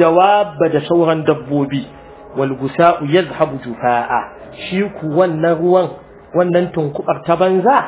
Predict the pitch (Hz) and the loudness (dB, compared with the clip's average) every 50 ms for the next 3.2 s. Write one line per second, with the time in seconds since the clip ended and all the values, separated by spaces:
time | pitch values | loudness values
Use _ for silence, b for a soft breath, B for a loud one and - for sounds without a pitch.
0 | - - - - - - - 175 160 147 - 123 - - - - 131 120 117 113 | -8 -14 -20 -20 -8 -2 -2 -2 -2 -2 -6 -6 -6 -2 0 2 2 2 0 -2
1 | 110 110 110 113 - - - - - - - - - - - - 147 180 175 165 | -2 -6 -8 -10 -12 -12 -14 -18 -20 -20 -20 -20 -20 -18 -16 -2 2 4 4 4
2 | 151 151 147 139 151 151 139 151 143 147 147 139 151 151 151 151 147 147 151 151 | 4 2 0 0 -2 0 0 0 0 0 0 0 0 -2 -2 -2 0 4 4 4
3 | 147 139 - 147 | 4 4 2 2